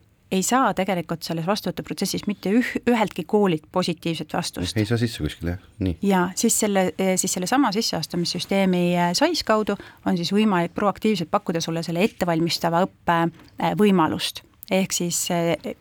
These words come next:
Speaker 1: kõigil noortel, mitte ükski noor ei jää ilma õppimisvõimaluseta ja see ettevalmistav õpe on siis täpselt nii-öelda vaheaasta,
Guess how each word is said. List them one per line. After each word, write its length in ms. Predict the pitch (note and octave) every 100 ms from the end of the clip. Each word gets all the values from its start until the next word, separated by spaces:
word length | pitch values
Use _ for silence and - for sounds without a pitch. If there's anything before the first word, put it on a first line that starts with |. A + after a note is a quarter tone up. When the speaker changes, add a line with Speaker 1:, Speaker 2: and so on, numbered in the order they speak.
| -
Speaker 1:
kõigil 480 | A#3 A#3 B3 F#3 E3
noortel, 440 | F3 G#3 G#3+ E3 E3+
mitte 180 | - -
ükski 340 | A3+ - - F3
noor 280 | F#3 F#3
ei 120 | E3+ E3+
jää 220 | F#3 F#3+ F3+
ilma 240 | F#3 F3+ F#3
õppimisvõimaluseta 880 | - E3+ E3 F3 F3+ G#3 C4+ - C#4 - - - -
ja 80 |
see 160 | - F#3+
ettevalmistav 560 | - F#3 F3 E3 - F#3
õpe 320 | A3 - F3
on 140 | E3+
siis 160 | E3 -
täpselt 480 | G#3 - F#3 - - -
nii-öelda 400 | G#3 A3 F#3+ E3 D#3
vaheaasta, 720 | F#3+ G#3 E3+ F3 - - E4